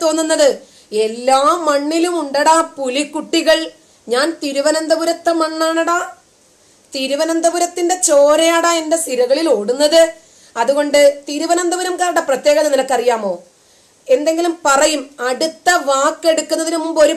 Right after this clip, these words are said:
പല്ലവൻ തപ്പും വായ്ക്കകത്ത്. അത് നിനക്കറിയില്ലേ? തിരുവനന്തപുരംകാർ അങ്ങനെയുള്ളവരാണ്. രണ്ടാമതൊരു ചീത്തയ്ക്കോ തന്തവിളിക്ക് വിളിക്കോ അവർ കാത്തു നിൽക്കില്ല, അടിച്ച് പല്ലങ്ങോട്ട് കൊഴിക്കും. കണ്ണൂർക്കാർ വളവള പറഞ്ഞുകൊണ്ടിരിക്കുമ്പോൾ തിരുവനന്തപുരംകാർ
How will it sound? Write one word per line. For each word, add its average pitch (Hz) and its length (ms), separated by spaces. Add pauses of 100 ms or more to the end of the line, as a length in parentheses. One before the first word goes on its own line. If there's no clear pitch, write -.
(160)
പല്ലവൻ 330 520 (160)
തപ്പും 330 360 (100)
വായ്ക്കകത്ത്. 285 600 (360)
അത് 320 120
നിനക്കറിയില്ലേ? 269 520 (500)
തിരുവനന്തപുരംകാർ 269 800 (100)
അങ്ങനെയുള്ളവരാണ്. 302 800 (540)
രണ്ടാമതൊരു 349 760
ചീത്തയ്ക്കോ 330 460 (100)
തന്തവിളിക്ക് 302 560
വിളിക്കോ 311 240
അവർ 285 80 (100)
കാത്തു 254 300
നിൽക്കില്ല, 302 320 (400)
അടിച്ച് 359 460 (260)
പല്ലങ്ങോട്ട് 302 560
കൊഴിക്കും. 226 360 (440)
കണ്ണൂർക്കാർ 269 520 (100)
വളവള 233 320 (180)
പറഞ്ഞുകൊണ്ടിരിക്കുമ്പോൾ 247 800 (180)
തിരുവനന്തപുരംകാർ 226 840